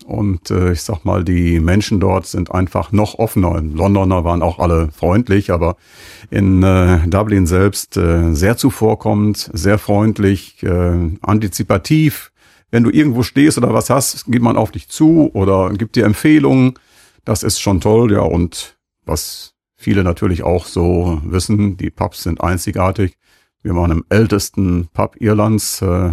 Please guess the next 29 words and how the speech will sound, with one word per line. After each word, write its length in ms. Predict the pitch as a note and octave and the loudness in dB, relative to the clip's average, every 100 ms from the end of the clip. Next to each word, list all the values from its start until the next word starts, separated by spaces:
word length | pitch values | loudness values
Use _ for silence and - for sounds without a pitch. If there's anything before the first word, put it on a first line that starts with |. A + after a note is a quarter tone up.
| E2 | -2
das 420 | E2 E2 - - _ | -4 -6 -8 -12 _
Schankrechte 640 | - G2 G2+ F#2+ - F2+ | -4 -2 -2 -4 -4 -4
hat, 220 | F2+ - _ _ _ _ _ | -4 -6 _ _ _ _ _
so 180 | - A2 | -6 -2
aus 240 | F#2 E2+ | -2 -2
elfhundertsechzig. 1080 | - F#2+ - A#2 - G#2 G2 - - - - _ _ _ | -2 -4 -2 -4 -2 -2 -2 -2 -4 -4 -6 _ _ _
Das 100 | - | -12
muss 160 | - - | -8 -4
man 100 | F#2 | -2
sich 160 | D#2+ D#2+ | -2 -2
überlegen. 640 | E2+ D#2+ F2 F#2 G#2 G2+ - A2+ - | 0 0 0 2 2 0 -2 -16 -8
Und, 440 | E2+ F#2 E2 - | -4 -4 -4 -4
äh, 180 | E2+ E2 | -2 0
auch 300 | E2 E2+ F2 | -2 -4 -2
nachmittags, 720 | F2+ F2 F2+ F2+ F2 - - _ _ _ _ _ _ | 0 0 0 0 -2 -4 -10 _ _ _ _ _ _
wenn 140 | - F#2 | -6 -4
ich, 240 | F2 - | -4 -2
äh, 240 | F2 E2+ D#2 | 0 0 -2
an 220 | - E2+ | -2 -2
die 100 | E2+ | -2
Temple 340 | - G#2+ F#2+ F2+ | 0 0 0 0
Bar 280 | F#2 F#2 | 2 2
denke, 460 | F#2 F#2+ F2+ G2 F#2+ F#2+ G2 | 2 2 2 2 0 -4 -6
auch 300 | G2 F2 - | -4 -4 -4
eines 480 | F2 F2 F2 E2+ | -4 -2 -4 -6
der 400 | - E2 F2 F2+ F2 _ | -8 -8 -6 -8 -12 _
älteren, 760 | G2 G2 F2+ F2 F2 F2 A#2+ - - | -4 -4 -2 -2 -2 -4 -8 -16 -8
renommiertesten 880 | - F#2 F2+ G2+ F#2 - G2 F2+ G2+ - | -2 0 2 0 -2 -4 -6 -6 -8 -6
Pubs, 380 | G2+ - - | -4 -4 -8